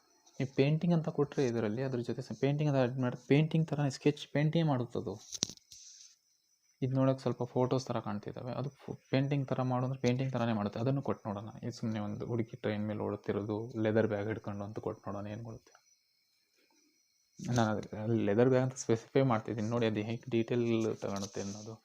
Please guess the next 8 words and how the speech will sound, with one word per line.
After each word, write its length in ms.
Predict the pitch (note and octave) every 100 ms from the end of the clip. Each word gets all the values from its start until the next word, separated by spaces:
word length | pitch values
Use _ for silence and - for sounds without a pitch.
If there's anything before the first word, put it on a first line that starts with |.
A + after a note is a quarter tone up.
| - - -
ನೀವು 160 | A2
ಹೇಗೆ 300 | C3 A#2 C3+
ಡೀಟೇಲ್ 280 | B2 A#2+ C3+
ಕೊಡ್ತೀವಿ, 560 | - A2 C3 B2+ A2+ G2+
ಕೊಡ್ತೀರೋ 380 | A2 G#2+ A#2+
ಅದ್ರ 140 | A#2+ A2
ಮೇಲೆ 200 | G#2+ G#2
ಡಿಪೆಂಡ್. 340 | G#2 G2+ G#2